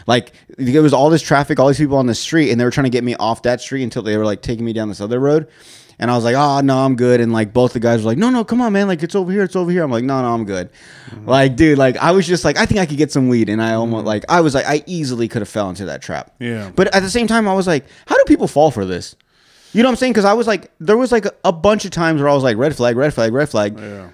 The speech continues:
Speaker 1: Like, people that actually get caught, it's like, well, no shit. Like, look at the, the situation I was just in. Easily, I could have been like, "Oh, this is a setup." Because out of, what, out of nowhere, this big dude that's, like, his muscle is like, "Oh, you're, I'm looking for weed too." So now I'm just supposed to see him as, like, a,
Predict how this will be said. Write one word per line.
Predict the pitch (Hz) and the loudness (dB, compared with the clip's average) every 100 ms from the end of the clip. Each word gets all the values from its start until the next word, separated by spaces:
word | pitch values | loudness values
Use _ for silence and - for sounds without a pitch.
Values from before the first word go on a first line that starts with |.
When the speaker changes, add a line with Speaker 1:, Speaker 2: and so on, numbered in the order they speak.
| - | -4
Speaker 1:
Like, | 139 | -2
people | 190 240 | 2 4
that | 214 165 | 2 0
actually | 151 - 190 | -2 -2 0
get | 165 123 - | 0 -2 -6
caught, | 127 127 139 - _ _ | -4 0 -2 -4 _ _
it's | 147 143 | -6 -4
like, | 143 131 123 | -2 -4 -6
well, | 202 254 | -6 -2
no | 269 311 320 269 | 2 4 4 0
shit. | - - 320 175 | -6 -6 -4 0
Like, | 165 | 2
look | 233 | 0
at | 269 | 2
the, | 233 190 | 0 0
the | 170 180 | -4 -6
situation | 233 214 208 240 202 | -4 -2 -2 0 0
I | 160 | 2
was | 147 | 2
just | 139 123 | 2 0
in. | 131 123 - - | -2 -4 -8 -4
Easily, | 226 214 196 143 | -2 2 2 4
I | 135 | 2
could | 156 | 0
have | 143 | -2
been | 139 | -2
like, | 127 110 - _ _ _ _ _ | -2 -4 -10 _ _ _ _ _
"Oh, | 220 147 | 2 2
this | 143 | 2
is | 160 | -2
a | 156 | -2
setup." | - 160 87 - _ _ _ _ - | 0 -2 -4 -12 _ _ _ _ 0
Because | 175 175 | 2 2
out | 175 | 2
of, | 180 | 2
what, | 151 139 | 2 2
out | 127 | 2
of | 143 | 2
nowhere, | 123 147 | 4 4
this | 147 113 | 4 0
big | 92 - 131 131 113 | -2 0 0 0 -2
dude | 147 139 | 0 0
that's, | 120 | 0
like, | 123 110 | -2 -2
his | 120 101 | -4 -2
muscle | 104 110 - 165 | -2 -2 -2 0
is | 160 117 | 0 0
like, | 117 104 - | -2 0 2
"Oh, | 165 | 4
you're, | 156 139 - - - | 4 2 -8 -20 -6
I'm | 104 156 | 0 2
looking | 160 143 | 2 0
for | 147 | 0
weed | 147 156 | 0 0
too." | - 180 | -2 -6
So | - 117 | -4 -2
now | 120 120 | -2 -2
I'm | 120 | -2
just | 117 | -4
supposed | 131 107 | -8 -10
to | |
see | 101 127 | -8 -4
him | 120 117 | -2 -4
as, | 107 | -4
like, | 110 107 | -6 -4
a, | 95 | -6